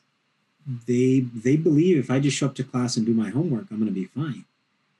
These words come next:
Um, that, um, alone is a, is a challenge for a lot of them just 'cause of time. They don't know how to manage their time. But I always tell them, you know, "You,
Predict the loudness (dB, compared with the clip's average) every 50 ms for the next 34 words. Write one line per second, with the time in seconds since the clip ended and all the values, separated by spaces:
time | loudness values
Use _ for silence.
0 | _ _ _ _ _ _ -14 -12 -12 -12 -14 -12 -6 -2 -2 0 0 -2 -4 _
1 | _ -10 -8 -6 -6 -8 -4 -2 0 2 2 4 4 4 2 0 -2 -6 -6 -6
2 | -8 -8 -8 -6 -2 -2 0 2 0 0 -2 -6 -8 -8 -4 -4 -2 -2 0 -2
3 | -2 -4 -6 -8 -8 -10 -12 -14 -16 -16 -16 _ -10 -6 -4 -2 -2 -2 -4 -6
4 | -8 -8 -8 -6 -4 -4 -4 -4 -6 -6 -6 -6 -8 -8 -8 -8 -10 -10 -10 -10
5 | -12 -8 -6 -4 -2 -2 -4 -6 _ _ _ _ _ _ _ _ _ _ _ _
6 | _ -6 -2 0 0 0 -2 -4 -6 -4 -2 0 2 2 0 0 -2 -2 -2 0
7 | 0 0 -2 -4 -8 -12 _ _ _ _ _ _ _ _ _ _ _ _ _ _
8 | -2 0 2 2 2 2 0 -2 -6